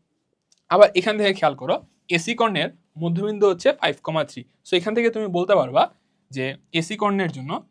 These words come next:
এক্স ওয়ান প্লাস এক্স থ্রি বাই টু হচ্ছে ফাইভ। আর এখান থেকে বলা যাবে ওয়াই ওয়ান প্লাস ওয়াই থ্রি বাই টু হচ্ছে থ্রি। So প্রথমটা থেকে বলা যায় এক্স ওয়ান প্লাস এক্স থ্রি হচ্ছে দশ। আর এখান থেকে বলা যায়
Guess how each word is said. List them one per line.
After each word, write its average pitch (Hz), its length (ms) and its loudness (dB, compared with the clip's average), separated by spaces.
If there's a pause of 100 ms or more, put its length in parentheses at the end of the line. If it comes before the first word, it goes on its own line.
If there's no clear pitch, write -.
(300)
এক্স - 260 -14
ওয়ান 196 160 0 (580)
প্লাস - 220 -2 (240)
এক্স 160 120 -10 (120)
থ্রি 147 160 -6 (560)
বাই 135 100 -2 (160)
টু 214 80 -6 (120)
হচ্ছে 208 260 -6 (180)
ফাইভ। 208 260 2 (800)
আর 139 120 -8
এখান 151 180 -10
থেকে 175 200 -4
বলা 170 200 -2
যাবে 196 160 -6 (400)
ওয়াই 147 260 4
ওয়ান 185 160 0 (400)
প্লাস 139 200 -4 (140)
ওয়াই 156 160 -2 (120)
থ্রি 226 120 -10 (520)
বাই 143 100 2 (120)
টু 175 60 -10 (100)
হচ্ছে 160 220 -10 (220)
থ্রি। 185 140 -4 (240)
So - 60 -20 (180)
প্রথমটা 233 420 -2
থেকে 180 120 -4 (100)
বলা 143 220 -6
যায় 180 140 -6 (380)
এক্স - 140 -20 (100)
ওয়ান 214 160 2 (100)
প্লাস 165 200 0 (200)
এক্স 143 200 -16
থ্রি 190 140 -6 (100)
হচ্ছে 175 180 -8 (200)
দশ। 233 180 2 (760)
আর 135 140 -4
এখান 143 200 -10
থেকে 180 120 -4 (100)
বলা 156 220 -4
যায় 392 120 -4